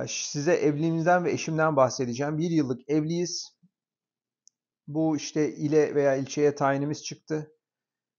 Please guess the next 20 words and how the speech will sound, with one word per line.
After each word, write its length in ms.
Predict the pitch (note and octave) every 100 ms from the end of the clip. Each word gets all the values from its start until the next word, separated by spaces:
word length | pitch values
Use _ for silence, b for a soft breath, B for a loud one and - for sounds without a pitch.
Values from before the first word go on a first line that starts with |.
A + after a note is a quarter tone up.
| -
Güzel 380 | A2 C#3+ E3 D3+
bir 100 | C#3+
evliliğimiz 680 | A#2 C3+ C3+ D3 D3+ A#2+
var. 180 | A2+ B2
Çok 240 | - D#3 D#3
güzel 300 | C3 C#3 C#3
bir 80 |
cinsel 340 | B2 C3 A#2 C#3
hayatımız 520 | C3+ C3 C3 C3+ G#2
var. 160 | A2+ B2
Eşim 340 | C3 - D#3+
çok 240 | D3+ E3 D#3+
maskülen 560 | C3+ B2+ - D3 D3
bir 100 | C3
adam. 320 | A#2+ A2 B2+ C3+
Yani 340 | C3 C3+ C3
bana 180 | C3+ C#3
her 180 | D3 D#3
zaman 420 | C3+ B2 C3 -
söylediği, 600 | - C#3+ C#3 B2+ A#2+ C#3